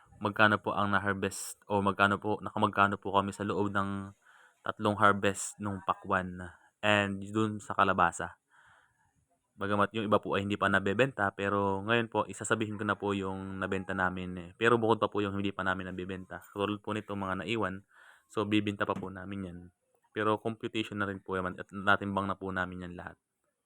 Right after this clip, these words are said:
Sa may mga plano po magtanim dyan ay, syempre po, pag, ah, may mga hindi po nagkaiging pakwan, so, hulipan nyo na po ninyo agad ng,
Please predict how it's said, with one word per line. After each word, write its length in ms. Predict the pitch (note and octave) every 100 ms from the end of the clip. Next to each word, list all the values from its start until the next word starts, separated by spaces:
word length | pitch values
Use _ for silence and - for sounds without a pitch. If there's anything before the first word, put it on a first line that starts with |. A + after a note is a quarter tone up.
| _ _ _ - -
Sa 160 | - C3
may 480 | C3+ B2+ B2+ B2+ B2
mga 560 | A#2+ A#2+ A2+ A2 G#2+
plano 240 | - G#2+ G#2+
po 80 |
magtanim 480 | G#2 G2+ - A2 C3
dyan 400 | G#2+ G#2 G2+ G#2
ay, 500 | - G2 G2 F#2+ F#2+ F#2+
syempre 320 | A2 G#2+ A2+
po, 160 | - G2
pag, 240 | G#2 G#2
ah, 120 | G#2+ G#2+
may 80 |
mga 320 | G#2+ G#2 G#2 G#2
hindi 80 |
po 160 | G2+ G2
nagkaiging 400 | F#2+ F#2 F#2 F#2+
pakwan, 240 | G2+ -
so, 160 | F2+ G#2+
hulipan 400 | G#2+ B2 B2 A#2+
nyo 80 | A#2
na 80 | -
po 160 | A2
ninyo 240 | G#2+ G#2 F2+
agad 160 | G2
ng, 180 | F#2+ F2+